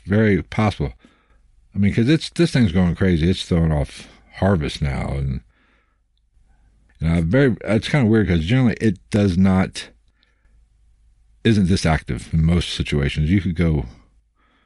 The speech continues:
you know, long periods of time without getting a word, and we've gotten,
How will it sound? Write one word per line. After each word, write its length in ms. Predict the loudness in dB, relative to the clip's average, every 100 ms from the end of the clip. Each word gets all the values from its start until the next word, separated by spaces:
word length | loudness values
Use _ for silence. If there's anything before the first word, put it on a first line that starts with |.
| _ _ -6
you 80 | -4
know, 180 | -2 0
long 360 | 2 2 0
periods 260 | 0 -2 0
of 60 | -2
time 180 | 0
without 340 | 0 -2 -4 -2
getting 380 | -4 -2 -4 -4 -12 -10
a 120 | -4
word, 260 | -2 0
and 80 | 2
we've 160 | 0 0
gotten, 520 | -2 -2 -2 -4